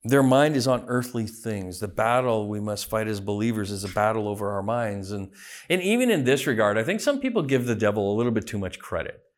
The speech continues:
and some people don't give him enough. People give him too much credit in terms of his power.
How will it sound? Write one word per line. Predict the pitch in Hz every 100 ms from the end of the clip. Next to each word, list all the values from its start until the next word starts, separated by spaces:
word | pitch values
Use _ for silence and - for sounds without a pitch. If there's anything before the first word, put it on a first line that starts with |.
| _ _ _ _
and | 107 110
some | 131
people | 123 113
don't | 110 107
give | 101
him | 92
enough. | 82 78 - _ _ _ _ _ _ _ _ _ _ _ _ _ _ _ _ _ _ _ _ _ _ _ -
People | 175 165
give | 156 139 - - - - - _ _ _ _ _ _ _
him | - 151 143 113 - - -
too | 165
much | 165
credit | 156 143 120
in | 113
terms | 110 120 110
of | 98
his | 95
power. | - 92 87 101 -